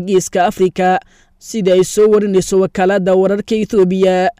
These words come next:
Heshiiskan waxaa kala saxiixday wasiirka maaliyadda Ethiopia Axmed Shide iyo guddoomiyaha guud ee shirkadda A M E A Power Hussein Al Muwais. Xiriirka Ethiopia iyo dalka Imaaraadka ayaa waayihii dambe aad u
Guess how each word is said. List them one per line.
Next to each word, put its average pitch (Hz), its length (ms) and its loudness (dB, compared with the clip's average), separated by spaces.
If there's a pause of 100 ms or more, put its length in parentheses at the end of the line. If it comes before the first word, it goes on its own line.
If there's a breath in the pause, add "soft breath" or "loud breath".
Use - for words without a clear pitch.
(220)
Heshiiskan 190 540 -4
waxaa 190 340 0
kala 196 220 -4
saxiixday 185 480 -2
wasiirka 185 480 -2
maaliyadda 185 520 0
Ethiopia 190 600 0
Axmed 190 340 -6
Shide 190 380 0 (500)
iyo 190 160 0
guddoomiyaha 190 680 0
guud 180 300 -2
ee 190 60 2
shirkadda 190 580 -2
A 214 120 0 (120)
M 196 220 -4
E 208 120 -4 (120)
A 208 200 0
Power 190 400 0 (400)
Hussein 196 440 -2
Al 190 120 2
Muwais. 190 500 -2 (880)
Xiriirka 202 420 -4
Ethiopia 190 480 0
iyo 190 140 4
dalka 202 320 -2
Imaaraadka 190 580 0
ayaa 190 260 2
waayihii 196 380 0
dambe 185 340 -2
aad 196 160 -2
u 226 40 -4